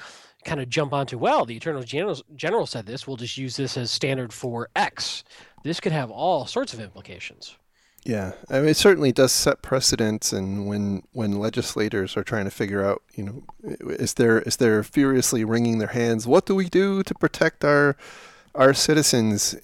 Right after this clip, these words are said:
Speaker 2: You know, he, the precedents like this will, will make an impression on them. I think the other part is, the other concern I would have is, you know, when you look around the industry, it's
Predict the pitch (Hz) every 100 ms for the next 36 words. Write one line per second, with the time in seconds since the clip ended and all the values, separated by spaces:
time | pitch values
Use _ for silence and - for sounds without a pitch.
0 | - 123 107 110 110 - - - - 104
1 | - 147 - - - 175 - 147 - 135
2 | - 160 - 127 123 131 123 _ - -
3 | - - _ - 139 139 131 120 - 135
4 | 151 127 107 - 185 - 135 98 101 104
5 | - - - - 185 277 139 185 196 -
6 | 113 117 110 107 - - 139 160 185 120
7 | - 98 107 175 92 90 95 101 101 -
8 | _ _ _ 127 110 110 127 156 220 -
9 | 113 135 165 117 101 - - _ _ _
10 | _ _ _ _ 120 110 254 311 - -
11 | 104 98 - _ _ _ _ 180 160 160
12 | 147